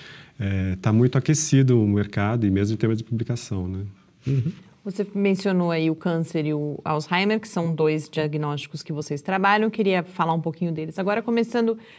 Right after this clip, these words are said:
Speaker 3: pelo câncer, que já houve vários trabalhos aí, vários resultados, que você contasse um pouco que pesquisa é essa e que resultados vocês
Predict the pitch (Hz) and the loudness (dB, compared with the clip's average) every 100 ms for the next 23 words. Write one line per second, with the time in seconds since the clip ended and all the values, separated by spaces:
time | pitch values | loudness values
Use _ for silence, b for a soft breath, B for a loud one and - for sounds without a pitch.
0 | B - 220 208 220 247 302 233 185 196 | B 2 4 4 4 4 4 0 0 0
1 | 175 175 165 b b b - 175 170 160 | 2 2 0 b b b -2 2 2 4
2 | 180 214 208 208 170 160 165 175 160 160 | 4 4 2 2 0 0 0 0 0 2
3 | 196 202 180 180 180 180 175 175 196 214 | 4 4 4 4 2 2 -4 0 2 2
4 | 214 - 214 226 233 226 226 220 233 226 | 0 -2 0 2 2 2 2 2 2 2
5 | 196 196 196 202 175 156 - - - 185 | 2 4 2 2 -2 -2 -6 -16 -4 0
6 | 180 170 - 190 170 170 214 233 262 240 | 2 0 2 2 4 2 4 2 0 -2
7 | 240 247 240 226 214 185 185 180 180 185 | 0 2 2 2 0 0 0 -2 -4 -2
8 | 180 170 165 | 0 -2 -4